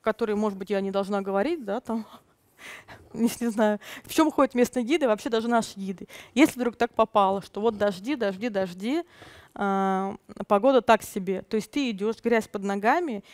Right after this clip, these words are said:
и ботинки, какие бы они ни были, как бы они ни были пропитаны, они уже просто реально промокнут. А нам нужны сухие ботинки. Поэтому вот гид мне говорит, и мест-, местные гиды ходят в ре-, я не х-, не должна вам это <laughs> говорить, но я скажу. Они ходят в резиновых сапогах прям.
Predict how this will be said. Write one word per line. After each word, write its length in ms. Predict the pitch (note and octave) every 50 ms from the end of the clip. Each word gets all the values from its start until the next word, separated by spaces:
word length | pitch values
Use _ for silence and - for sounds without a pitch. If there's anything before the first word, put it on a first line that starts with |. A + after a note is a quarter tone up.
| - _ -
и 60 | A3
ботинки, 480 | G3 G#3+ A3 A3 - E4 F#4+ F#4 -
какие 280 | - G3+ G3 - - C4
бы 100 | G#3+ G#3
они 160 | G3+ G#3 G#3+
ни 160 | G#3+ A#3 B3
были, 320 | A3+ G#3 G3 G3 G3 F#3+ F#3+
как 220 | - - G#3+ G#3
бы 80 | G3 G3+
они 80 | G3+
ни 100 | G3+ G#3+
были 200 | A3 G3 G3 G3
пропитаны, 800 | F#3 - F#3+ G3 F#3 - B3 D#4 F4 - - D4 A#3 G#3 F#3+ F#3+ - _ - _ _ _
они 320 | - G3+ G3 G#3 B3+ D4
уже 320 | D4 - A3 G3 G3+ B3+ B3+
просто 320 | - G#3+ B3 - - G#3+
реально 440 | G3 G3+ G3+ G#3+ A#3 A#3+ A3 G#3+ G#3+
промокнут. 680 | - - G3+ G#3 G#3 G3+ G3 - - G3 F#3 - - - _ _
А 80 | - G#3
нам 200 | G3+ G#3 A#3 B3+
нужны 220 | C4 A#3 F#3+ A3+
сухие 360 | A3 - A3 - - - A#3+ G3+
ботинки. 540 | F#3+ F3+ F3+ - - F#3+ F#3+ - _ - -
Поэтому 320 | - G3+ G#3 - A3 G#3 G#3
вот 160 | G3+ G3+ -
гид 240 | G3+ G3 A#3 - G#3+
мне 160 | G#3 G3 F#3+
говорит, 340 | F#3+ G3 G3 G3+ G#3 G#3 -
и 40 |
мест-, 300 | A3+ A#3 A#3 G#3+ - -
местные 360 | G3+ G#3+ D4+ F4 - - B3+ A#3
гиды 320 | G3+ G3 G#3 F#3 F#3 F3+ - - - -
ходят 380 | _ - - D4+ F4 C#4+ A3+ - _ - _ _
в 80 | - G#3
ре-, 120 | G#3 A3+ -
я 120 | A3 B3+
не 100 | D4 D#4+
х-, 100 | C4+ -
не 120 | A#3 A#3+ A#3+
должна 240 | C4+ C#4 B3+ A#3+
вам 160 | G#3 G3+ G3+ G#3
это 140 | G3+ -
<laughs> 20 | A#3+
говорить, 320 | C4 C#4+ E4 F4 E4+ -
но 80 | - A#3
я 60 | B3
скажу. 240 | - - - A#3 A3+ - - - - -
Они 200 | - C#4 F#4 G4+
ходят 260 | - - - B3 G#3+
в 40 | -
резиновых 420 | A3+ A#3+ A3 B3+ C4+ A#3+ G#3 G3+
сапогах 540 | - - G3+ - A3 G#3+ G#3+ D4 G4 A4 -
прям. 240 | - - G3+ F#3+ F#3+